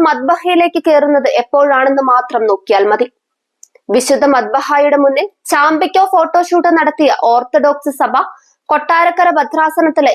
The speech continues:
യാചകനായ വൈദികനും തിരുവനന്തപുരം ഭദ്രാസനത്തിലെ മാവേലിയും ആഘോഷവുമെല്ലാം കർത്താവിനെ പ്രീതിപ്പെടുത്താനായതുകൊണ്ട് വിശ്വാസികൾക്ക് സംശയമില്ല. പക്ഷേ ദൈവത്തിന് അർപ്പിക്കുന്ന ബലി ദൈവം സ്വീകരിക്കുമോ എന്ന് ബലി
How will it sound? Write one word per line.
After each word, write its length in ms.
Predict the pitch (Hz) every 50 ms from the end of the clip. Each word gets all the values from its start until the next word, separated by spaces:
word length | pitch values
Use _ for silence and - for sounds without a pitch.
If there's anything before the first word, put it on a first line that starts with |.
| - 220 240
യാചകനായ 680 | 226 226 240 247 - - 294 277 294 294 285 277 277 277
വൈദികനും 560 | 254 262 247 247 - 285 254 269 247 269 403 453 - _ _ _ - - _ _ _
തിരുവനന്തപുരം 680 | 285 269 262 262 233 285 294 302 294 302 320 311 311 302 285
ഭദ്രാസനത്തിലെ 720 | 285 285 285 294 285 285 277 320 302 294 285 302 285 277
മാവേലിയും 640 | 262 247 240 240 247 240 277 277 277 262 254 214 - _ _ -
ആഘോഷവുമെല്ലാം 960 | 220 208 220 226 - 262 277 277 - 302 269 277 277 269 254 254 254 254 302 370 - _ - 269
കർത്താവിനെ 520 | 254 254 254 - 294 277 277 302 294 302
പ്രീതിപ്പെടുത്താനായതുകൊണ്ട് 1300 | 294 - 262 262 262 233 302 - - 285 277 269 - 277 277 269 247 254 269 277 269 294 294 277 277 214 - - -
വിശ്വാസികൾക്ക് 760 | 233 - - - 254 247 233 247 - - - 196 196 - 208 - -
സംശയമില്ല. 560 | 190 202 208 - - 208 196 196 196 202 226 - - - _ _ _ _ _ _ _ _ _ _ _ _ _ _
പക്ഷേ 240 | 233 - - - 294 269
ദൈവത്തിന് 520 | 208 240 233 247 240 254 262 262 294 294
അർപ്പിക്കുന്ന 440 | 269 262 247 - 269 - 285 277 277 254 233
ബലി 180 | 269 254 277 294 - _ - 214 226
ദൈവം 340 | 254 254 269 269 254 320 330 339
സ്വീകരിക്കുമോ 680 | 339 - 302 285 262 - 302 320 320 339 320 311 311 311
എന്ന് 260 | 320 302 294 269 233 - 214 220
ബലി 220 | 240 240 240 285